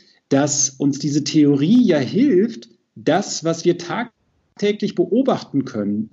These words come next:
diese Frustration, die jeder erlebt, der in einer Steuerungsverantwortung ist, dass wir das Ganze theoriegeleitet nicht nur erklären können, sondern dass wir aus der Theorie heraus auch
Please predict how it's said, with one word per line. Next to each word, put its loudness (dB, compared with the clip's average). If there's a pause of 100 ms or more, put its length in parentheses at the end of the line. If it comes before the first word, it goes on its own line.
diese 2
Frustration, -2
die 2
jeder 2
erlebt, 0
der 0
in 0
einer -6
Steuerungsverantwortung -6
ist, -16 (320)
dass -2
wir 4
das -2
Ganze -2
theoriegeleitet 0
nicht 0
nur 0
erklären 0
können, 2 (120)
sondern -2
dass -2
wir -2
aus -6
der -4
Theorie 0
heraus -2
auch 0